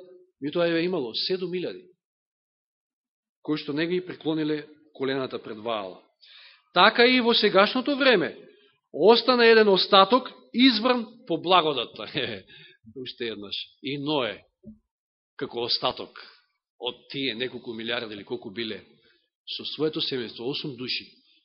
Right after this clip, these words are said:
било остаток кој што беше избран по благодат. Никако не заслужи Ное такво нешто. И на крајот остатокот, и де-, сегашниот остаток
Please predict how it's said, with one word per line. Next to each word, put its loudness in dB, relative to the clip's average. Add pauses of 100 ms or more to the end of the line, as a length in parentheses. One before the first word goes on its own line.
било -4
остаток -6 (600)
кој -16
што -14
беше -10
избран -12
по -20
благодат. -18 (420)
Никако -12
не -10
заслужи -14
Ное -18 (200)
такво -20
нешто. -20 (2000)
И -4
на -4
крајот 4
остатокот, -6
и -8
де-, -2
сегашниот -2
остаток -6